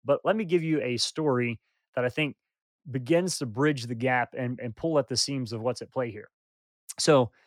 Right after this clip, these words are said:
my grandfather, one of my grandfathers and I went to the same college, like, fifty-five years apart and took some of the same classes.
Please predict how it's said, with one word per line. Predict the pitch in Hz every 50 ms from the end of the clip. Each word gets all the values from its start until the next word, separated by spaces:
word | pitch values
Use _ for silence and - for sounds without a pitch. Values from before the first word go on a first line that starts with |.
| _ _ _ _ _ _ -
my | 143 147
grandfather, | 139 170 180 180 143 156 151 151 143 143
one | 127 139 151 165
of |
my | 160 139
grandfathers | 123 131 135 127 - 135 127 120 107 113
and | 120 117
I | 117
went | 117 120 110
to | 123
the | 113
same | 104 - 123 120 117
college, | - 120 113 113 113 113 110 104 - - - _ _
like, | 123 110 110 110 - _ _ _ _ _ _ -
fifty-five | - 127 - 127 113 - 117 110 107 110
years | 113 110 101 107
apart | 104 - - 110 113 120 - _ _ _ _ _ _ _ _ _
and | - 180 170 -
took | 175 170 -
some | - 165 156
of | 147
the | 135
same | 127 151 143 135 127
classes. | - 160 160 143 123 - 113 104 - -